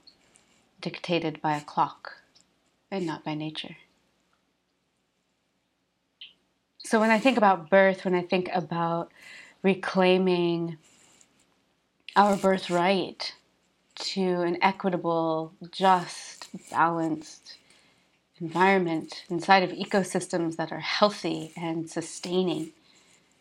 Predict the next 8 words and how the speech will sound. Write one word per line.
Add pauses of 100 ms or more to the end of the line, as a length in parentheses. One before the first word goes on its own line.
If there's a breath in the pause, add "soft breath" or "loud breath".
(800)
I
return
to
mother, (920)
the
archetype
of
mother,